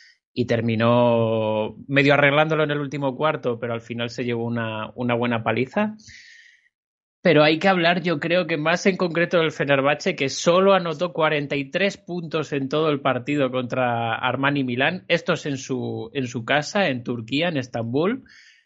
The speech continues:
La peor puntuación de la historia de, que en, en la competición para Fenerbahce. Un primer cuarto en el que acaban con tres puntos a favor contra veintidós.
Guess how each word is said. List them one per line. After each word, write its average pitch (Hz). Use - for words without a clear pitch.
La 147
peor 180
puntuación 185
de 180
la 156
historia 165
de, 143
que 139
en, 139
en 143
la 139
competición 143
para 147
Fenerbahce. 143
Un 190
primer 208
cuarto 180
en 165
el 156
que 143
acaban 160
con 143
tres 190
puntos 175
a 151
favor 151
contra 143
veintidós. 139